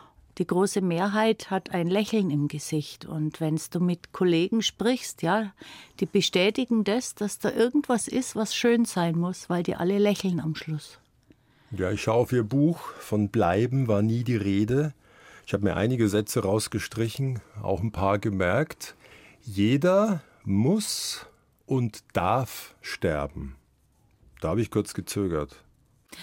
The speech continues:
Speaker 1: Ja, das ist, kommt halt drauf an, wie man sich auf den Tod vorbereitet hat.
Speaker 2: Darf sterben.
Speaker 1: Ja, es dürfen Menschen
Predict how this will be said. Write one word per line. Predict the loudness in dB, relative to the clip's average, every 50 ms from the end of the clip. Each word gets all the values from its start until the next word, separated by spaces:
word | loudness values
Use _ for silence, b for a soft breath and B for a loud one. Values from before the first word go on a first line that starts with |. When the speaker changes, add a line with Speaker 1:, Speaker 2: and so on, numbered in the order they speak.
| B B B B
Speaker 1:
Ja, | -4 0 0 2 0 0 -4 _ _
das | -10 -8 -6 -6
ist, | -6 -6 -6 -8 -8
kommt | -4 -2 -2 -2 0
halt | 0 0 -2 -2 0
drauf | 0 0 0 0 0 0
an, | 0 0 2 2 2 0 0 0
wie | 2 2
man | 2 2 0 0
sich | 0 -2 -2 0 0
auf | -2 -2 -2
den | -2 -2 -2 -2
Tod | -2 -4 -4 -4 -2
vorbereitet | -4 -4 -2 0 0 0 0 0 -2 -2 -2 -4 -6 -8 -8 -10
hat. | -12 -12 -12 -16 -20 _ _ _ _
Speaker 2:
Darf | 0 0 2 2 0 0 -2 -6
sterben. | -10 -10 -8 -8 -6 -6 -6 -6 -8 -12 -14 -16 -18 -20 _ B B B B B B B B B B B
Speaker 1:
Ja, | -8 -2 0 2 2 2
es | 0 -2 -4 -2 0
dürfen | 2 2 2 2 2 2 2 4
Menschen | 4 4 2 0 0 0 0 2 2 2 4 2 2 0 0 -4 -6